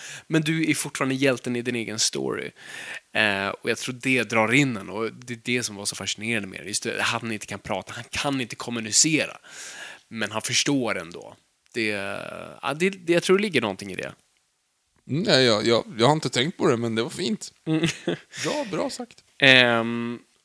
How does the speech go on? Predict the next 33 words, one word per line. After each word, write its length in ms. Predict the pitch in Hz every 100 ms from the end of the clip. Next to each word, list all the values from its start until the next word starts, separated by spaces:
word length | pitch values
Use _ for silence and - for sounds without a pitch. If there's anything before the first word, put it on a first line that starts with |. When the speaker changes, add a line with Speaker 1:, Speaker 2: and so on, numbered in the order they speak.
| _ - _
Speaker 1:
ja, 380 | 151 143 123 110
eh, 480 | - 127 113 107 104 98 _ _ _ _ _ _ _ _ - 147
sen 140 | 139
vill 20 | 127
jag 100 | 120
bara 180 | 113 120 131
tillägga 400 | - 117 107 107
att, 280 | 110 - -
eh, 120 | 110 104 117
Bull 200 | 127 104
hatade 440 | 123 101 - 101
slutet. 600 | - 104 - - - - _ _ _
Han 160 | - 123
var 160 | 101 - _ _ _ - -
fett 240 | 120 -
emot 280 | 107 98 _
det. 260 | - - 120
Speaker 2:
Aha, 440 | 113 139 80 113 -
vilken 640 | - 113 113 107 107 110 110 - - -
sopa 380 | - 110 -
han 120 | 147 85
är. 140 | - _ - - _
Speaker 1:
För 80 | 120
det 80 | 139
roliga 280 | 185 139 131
är 20 |
att 80 | -
hans 320 | - 185 180
slut 480 | - 175 104 - - _ _ _ _ - - - _ _ _ _
är 280 | 127 120 110
väldigt 640 | 117 120 139 127 120 117
likt, 680 | 120 127 107 - - - - _ _ _ _ _ _
eh, 600 | 113 101 92 90 90 85